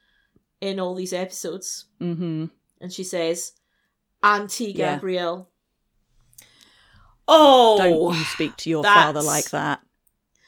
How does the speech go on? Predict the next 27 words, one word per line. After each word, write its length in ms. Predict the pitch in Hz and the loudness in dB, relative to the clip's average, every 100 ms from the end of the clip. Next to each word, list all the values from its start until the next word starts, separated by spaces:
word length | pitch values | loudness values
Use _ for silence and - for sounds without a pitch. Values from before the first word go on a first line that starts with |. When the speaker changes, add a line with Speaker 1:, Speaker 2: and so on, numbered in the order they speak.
| _ _ - | _ _ -2
Speaker 1:
Exactly. 840 | 233 190 - 170 127 - 175 160 | -2 0 0 0 0 -8 -6 -4
Speaker 2:
Yeah. 180 | 156 135 | -4 -4
Speaker 1:
Like, 280 | - 254 262 | 0 2 2
who 180 | 311 285 | 0 0
the 120 | 277 | -2
fuck? 640 | - - 220 135 - - _ _ _ _ _ | -4 2 4 4 -2 -20 _ _ _ _ _
Who 340 | 254 311 339 311 | -2 0 2 2
do 80 | 226 | -2
you 240 | 190 175 | -6 -6
think 500 | - - 262 277 - | -4 -2 -2 -2 -10
you 220 | 233 220 | -8 -4
are, 360 | 165 156 160 160 | -2 -2 -2 0
Speaker 2:
<laughs> 340 | 151 190 170 | 2 4 2
Speaker 1:
child? 720 | - 208 170 160 156 165 - - _ _ _ _ _ _ | 0 -4 -4 -2 -4 -6 -14 -16 _ _ _ _ _ _
Who 460 | 269 311 320 320 330 | -2 2 4 4 4
do 60 | |
you 160 | 202 185 | 0 -4
think 440 | 185 262 277 - | 0 -2 -2 -4
you 160 | 220 175 | -4 -6
are? 380 | 156 156 160 - 269 | -4 -4 -6 -12 -12
Speaker 2:
<laughs> 200 | 311 247 | -8 -8
Yeah. 360 | - 151 156 156 - _ _ | -6 -6 -6 -6 -12 _ _
Speaker 1:
Disgusting. 840 | 214 208 - 202 190 - - 143 - _ _ _ _ _ | -8 -6 -2 0 0 -2 -10 -12 -14 _ _ _ _ _
We 100 | 220 | -10
don't 340 | 247 254 247 - | -2 -2 -2 -8
disrespect 680 | 208 - 190 - 175 165 | -12 -12 -14 -8 -6 -2
Speaker 2:
It's, 320 | 214 190 - | 0 0 -4